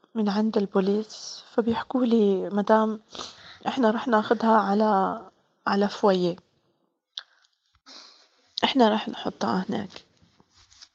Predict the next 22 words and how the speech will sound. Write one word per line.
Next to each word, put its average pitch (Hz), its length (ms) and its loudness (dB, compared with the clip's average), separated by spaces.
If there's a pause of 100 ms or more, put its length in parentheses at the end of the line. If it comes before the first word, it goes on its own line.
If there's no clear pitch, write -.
(340)
أنا 359 200 4
ساعتها 277 460 2
قلت 277 240 0
لهم: 294 220 0
"اعملوا 277 320 4
اللي 302 200 -2 (100)
بدكم - 280 -2
فيها، 247 320 2
أنا 302 280 0
خلص 302 400 6
ما 311 100 2
بدي 247 340 -4
إياها." 214 340 4 (1400)
زعلت، 269 600 0
زعلت، 302 420 0
زعلت، 240 460 2
زعلت 240 380 2
من 226 140 0
حالي 233 360 2
وكرهت 240 600 2
حالي 247 440 -2
وكرهت. 247 680 -4